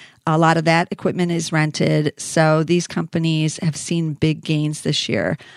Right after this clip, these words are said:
Earnings expected to be up fifty-three percent this year. And this is another one where they're expected to be down nine percent next year.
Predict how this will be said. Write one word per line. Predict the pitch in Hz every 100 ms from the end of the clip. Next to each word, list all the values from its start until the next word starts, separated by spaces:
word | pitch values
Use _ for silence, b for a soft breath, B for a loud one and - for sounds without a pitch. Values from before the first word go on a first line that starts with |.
| B B
Earnings | 190 214 214 202
expected | - 190 - 185
to | 175
be | 175 170
up | 165
fifty-three | - 170 185 175 185 175
percent | - 160 - 170 165 - -
this | 175 - 180
year. | 170 170 170 - -
And | 170 160 165
this | 190
is | 185
another | 185 202 185
one | 165 160
where | 160
they're | 160
expected | 165 - 294 -
to |
be | 339 269
down | 175 170 165 180
nine | 156 151 147
percent | 165 - 151 -
next | 170 - -
year. | 190 190 196